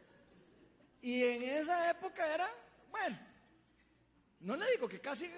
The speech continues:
hago un hueco en la, para allá, para meterme ahí ya y decir, "Di ya, ahí me fui". Y después de un tiempo, lo solté. Como todo mundo suelta esas cosas después de que se da cuenta de que, "Ey, papá, o-,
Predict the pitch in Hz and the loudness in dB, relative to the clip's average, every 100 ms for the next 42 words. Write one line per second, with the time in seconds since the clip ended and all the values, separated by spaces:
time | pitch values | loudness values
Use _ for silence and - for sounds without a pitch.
0 | 330 320 311 349 330 349 - 220 202 196 | -6 -6 -6 -8 -2 -2 -2 -8 -6 -10
1 | - 196 226 285 302 302 330 277 190 170 | -8 -6 -6 -4 -4 -2 -4 -4 -6 -10
2 | 170 285 269 330 262 185 180 175 269 254 | -8 -8 -6 -6 -6 -8 -8 -8 -8 -6
3 | 247 453 294 190 240 262 349 311 - - | -6 -8 -12 -10 -8 -6 -8 -10 -18 -20
4 | _ _ _ _ _ _ _ _ _ _ | _ _ _ _ _ _ _ _ _ _
5 | _ _ _ _ _ _ _ _ _ _ | _ _ _ _ _ _ _ _ _ _
6 | _ _ - 185 180 - 190 190 262 262 | _ _ -2 0 0 -2 -4 -4 -6 -4
7 | 240 196 294 359 - - _ _ _ _ | -4 -4 -8 -16 -18 -20 _ _ _ _
8 | _ 131 127 110 - 440 _ _ _ _ | _ -20 -20 -20 -20 -20 _ _ _ _
9 | 151 135 127 123 131 147 165 160 208 196 | -16 -14 -14 -14 -12 -10 -10 -8 -8 -6
10 | 196 - 240 311 - 151 139 165 175 143 | -10 -10 -16 -18 -20 -18 -16 -16 -14 -12
11 | 180 196 151 143 147 139 135 139 127 120 | -10 -12 -12 -14 -14 -14 -14 -14 -14 -14
12 | 160 156 120 120 156 170 196 151 120 123 | -16 -16 -16 -16 -16 -18 -16 -14 -14 -18
13 | 123 | -18